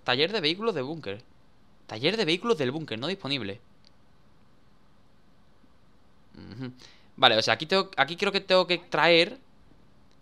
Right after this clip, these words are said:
eh, coches militares para que este hombre me los modifique y me los ponga a punto para reventar a, a todo Dios, básicamente. Pero de momento yo no puedo hacer nada porque no tengo nada. <laughs> En fin, eh...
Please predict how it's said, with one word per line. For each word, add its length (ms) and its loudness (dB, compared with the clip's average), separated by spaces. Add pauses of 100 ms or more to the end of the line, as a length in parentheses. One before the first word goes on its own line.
(200)
eh, 760 4
coches 320 8
militares 520 6
para 280 4
que 260 2
este 300 2
hombre 280 6
me 100 0
los 100 4
modifique 460 2
y 40 2
me 80 0
los 120 4
ponga 340 4
a 100 4
punto 340 0
para 180 6
reventar 540 2
a, 360 6
a 60 0
todo 120 -2
Dios, 180 -4
básicamente. 420 -10 (800)
Pero 180 6
de 60 2
momento 300 2
yo 80 2
no 80 -4
puedo 120 4
hacer 140 -2
nada 160 -2
porque 160 -8
no 80 -6
tengo 200 -6
nada. 400 0
<laughs> 60 -20 (580)
En 140 8
fin, 380 6
eh... 720 4